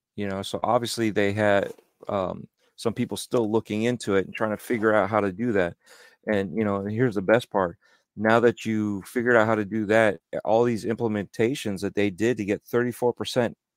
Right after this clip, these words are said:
back, um, hello, that, that should work, uh, intuitively across the board.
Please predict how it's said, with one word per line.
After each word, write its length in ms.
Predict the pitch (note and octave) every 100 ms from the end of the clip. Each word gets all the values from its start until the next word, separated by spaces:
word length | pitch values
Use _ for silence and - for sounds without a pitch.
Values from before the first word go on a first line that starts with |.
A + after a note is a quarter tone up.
| _ _
back, 480 | F2 F2+ C#3 - _ _ _ _ _ _ _ _ _ _ _ _ _
um, 420 | G#2 F#2+ F2+ F2 - _ _ _ _ _ _ _ _ -
hello, 340 | F#2+ C3 A2
that, 300 | F#2 G#2+ G#2
that 180 | - A2
should 400 | - - B2+ C3
work, 540 | F#2+ A#2 B2+ G#2 - _ _ _ _ _ _ _ -
uh, 220 | G2 F2 -
intuitively 920 | G#2+ - C3+ C#3+ G2+ F2+ F#2+ F#2+ - -
across 440 | G2 A2 G#2 -
the 60 | G2
board. 420 | F#2+ A#2+ F#2+